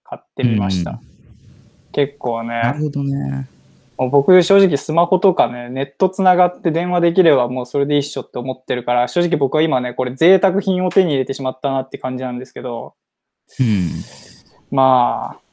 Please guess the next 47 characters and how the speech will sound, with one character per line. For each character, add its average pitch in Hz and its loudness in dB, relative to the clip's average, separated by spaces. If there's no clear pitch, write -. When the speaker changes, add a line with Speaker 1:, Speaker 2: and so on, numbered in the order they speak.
Speaker 1:
ど 131 -4
う 127 -14
な 123 -18
ん 131 -16
で 131 -10
し - -12
ょ 123 -8
う 127 -14
ね。 127 -14
画 131 2
面 160 0
は 160 0
綺 143 -2
麗。 - -8
は 123 -6
い。 175 -16
で、 139 2
こ 220 2
の 311 8
Speaker 2:
や 180 6
っ - 0
ぱ 110 0
そ 170 6
う。 - 6
Speaker 1:
ア 262 4
イ-、 - 0
Speaker 2:
う - -
ん。 - -4
Speaker 1:
iPhone 294 -2
十 262 -2
二 277 -4
Pro 285 0
を - 2
買 - -2
っ - -20
た 240 2
と 196 2
い 143 2
う 143 0
エ 151 0
ピ 151 -16
ソ 143 -4
ー 123 -6
ド 127 -6
は、 127 -2
ま 147 0
あ、 - -12